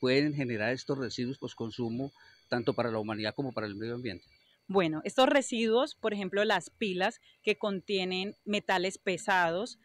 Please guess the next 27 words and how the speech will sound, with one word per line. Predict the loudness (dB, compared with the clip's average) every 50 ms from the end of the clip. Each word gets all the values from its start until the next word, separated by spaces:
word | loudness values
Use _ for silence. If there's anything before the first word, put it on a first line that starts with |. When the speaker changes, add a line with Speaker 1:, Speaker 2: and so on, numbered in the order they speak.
| _ _ _ _ -6
Speaker 2:
eh, | -2 -2 0 0 0 0
las | 0 0 0 0 0
bombillas | 0 0 2 2 0 0 0 0 2 2 2 2 2
también | 0 -2 -2 -2 -4 -4 -4
contienen | -4 -4 -6 -4 -2 -2 -2 -2 -2 -2 0
mercurio | 0 0 0 0 -2 _ -2 2 2 4 4 2 2 0 0 0 -2 -6 _ _ -20 -20 _ _ -6
y | -2 -2 -2 0
también | 0 2 2 2 4 4 4 4
algunos | 2 2 0 -2 -6 -6 -4
computadores | -4 -4 -4 -2 -2 0 2 4 4 4 2 2 0
y | -2
o | -2 0
periféricos | 0 0 0 0 0 0 -2 -2 -2 -2 -2 -2 -2 -2
contienen | -2 -4 -4 -2 -2 -2 -2 -2 -2 -4
sustancias | -4 -6 -6 -2 -2 -2 -2 -2 -4 -6 -6 -2 0
tóxicas. | 2 2 2 0 -4 -6 -6 -6 -6 -8 -10 _ -20 -20 -20 _ 2
Todas | 4 4 4 4
estas | 2 0 -2 0
sustancias | -2 -8 -10 -8 -4 -4 -4 -4 -4 -2 -2 -2 -2 -2 -2
tóxicas | 0 0 0 0 -4 -8 -4 -2 -2 -2 -2 -4
pueden | -2 -2 -2 -2 0
causar | 0 0 0 2 2 -2 -2 0
daños | 0 0 0 0 -2 -2
nocivos | -2 -2 -4 -4 -2 -2 -2 -2 -2 0
para | 2 4 4 6 6
la | 4 4 2
salud | 2 0 0 0 -2 -4 -4